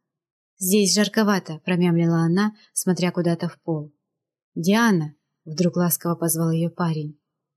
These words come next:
Она медленно подняла глаза и столкнулась с его взглядом. Он протянул руку к ее лицу и пальцами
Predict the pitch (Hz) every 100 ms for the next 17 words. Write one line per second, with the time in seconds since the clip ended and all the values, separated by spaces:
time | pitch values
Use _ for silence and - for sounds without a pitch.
0 | - 180 180 175 165 170 165 175 165 175
1 | 175 160 165 151 175 202 _ _ - 175
2 | - 180 180 180 175 - 170 156 165 151
3 | 160 160 151 143 147 _ _ _ _ _
4 | - 190 180 190 185 180 180 175 180 180
5 | - 175 165 175 180 - - 151 - -
6 | 170 - 202 202 180 170 160